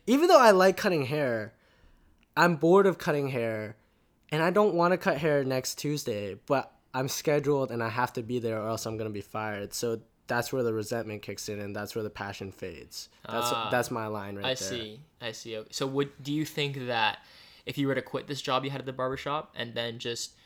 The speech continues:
Speaker 2: do barbering on your own, on your own time, whenever you wanted to, maybe just cut people at your house, do you think that would change your perception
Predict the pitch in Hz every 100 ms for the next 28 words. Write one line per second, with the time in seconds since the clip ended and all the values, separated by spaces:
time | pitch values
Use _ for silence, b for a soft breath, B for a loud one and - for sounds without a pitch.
0 | b b _ 120 127 120 117 113 107 107
1 | 113 113 107 107 101 - 110 107 131 123
2 | 117 107 107 113 127 123 110 110 117 113
3 | 110 120 117 - 123 123 123 117 - 123
4 | - 131 - 123 120 113 110 104 - 117
5 | 131 185 - - B B B B - 123
6 | 143 135 135 131 - 139 127 143 156 165
7 | 165 160 165 151 - 170